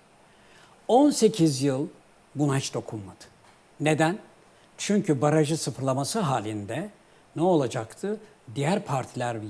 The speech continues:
diğer liderler ve diğer siyasi görüşler de meclise girerek çok çeşitli, renkli bir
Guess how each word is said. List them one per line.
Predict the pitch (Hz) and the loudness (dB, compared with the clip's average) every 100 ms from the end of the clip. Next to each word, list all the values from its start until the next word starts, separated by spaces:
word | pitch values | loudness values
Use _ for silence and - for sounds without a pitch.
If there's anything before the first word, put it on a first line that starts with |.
| 107 110 | -12 -10
diğer | 127 156 185 | -2 -2 -2
liderler | 147 123 107 110 110 117 156 | -4 -10 -6 -6 -4 -6 -4
ve | 143 113 | -6 -6
diğer | 127 139 185 139 - | -2 0 -2 -4 -10
siyasi | - - 143 131 - 127 | -12 -6 -4 -4 -6 -6
görüşler | 123 104 175 156 | -8 -8 -6 -4
de | 123 | -4
meclise | 117 113 - | -4 -6 -6
girerek | 120 117 127 170 196 - - - - _ _ - - | -6 -4 0 0 -2 -12 -20 -20 -20 _ _ -20 -6
çok | - 196 - | -2 -2 -2
çeşitli, | 131 107 110 160 160 | -8 -8 -6 -6 -2
renkli | 147 143 - 143 | -2 -2 0 0
bir | 147 | 0